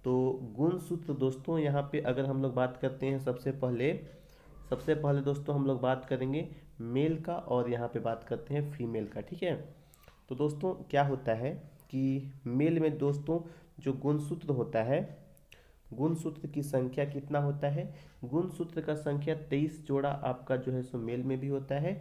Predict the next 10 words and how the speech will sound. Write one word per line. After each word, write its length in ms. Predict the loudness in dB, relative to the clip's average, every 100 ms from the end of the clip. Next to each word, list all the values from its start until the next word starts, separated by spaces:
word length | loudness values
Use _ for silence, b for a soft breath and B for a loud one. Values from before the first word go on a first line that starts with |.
| B B -2
तेईस 240 | 2 2 2
जोड़ा 220 | 2 4
आपका 340 | 2 0 -4 -4 -8 -20
फीमेल 380 | -6 -2 0 0
में 180 | 0 -2
भी 240 | -2 -4 -4 B B -8 -4
होता 260 | -2 -2
है, 180 | -6 -6
ठीक 240 | -8 -6 -4
है। 140 | -6